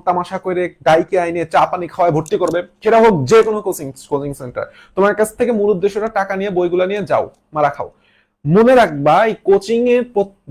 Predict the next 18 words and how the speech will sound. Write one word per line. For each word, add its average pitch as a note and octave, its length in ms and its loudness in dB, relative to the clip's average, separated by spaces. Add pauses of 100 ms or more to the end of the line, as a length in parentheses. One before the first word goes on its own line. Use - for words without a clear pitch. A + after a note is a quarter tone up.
জায়গায় E3+ 360 2 (100)
তুমি G3+ 240 0
হইতেছে A3 300 -6
একটা G3+ 160 -4 (100)
প্রোডাক্ট, F3 420 0 (880)
তুমি F#3+ 200 -2
হইতেছে G3+ 300 -4 (140)
প্রোডাক্ট F#3 360 -2 (440)
যারা E3+ 260 2 (220)
সেল G3 180 0 (120)
করে G3+ 140 -4 (200)
টাকা F#3 240 0
কামায়। A#2+ 280 -6 (320)
সহজ F#3+ 200 -2 (100)
কথা, C#3+ 200 -12 (360)
এটাই A3+ 240 6
হচ্ছে A#3+ 160 -2 (120)
পলিসি, D#3+ 240 0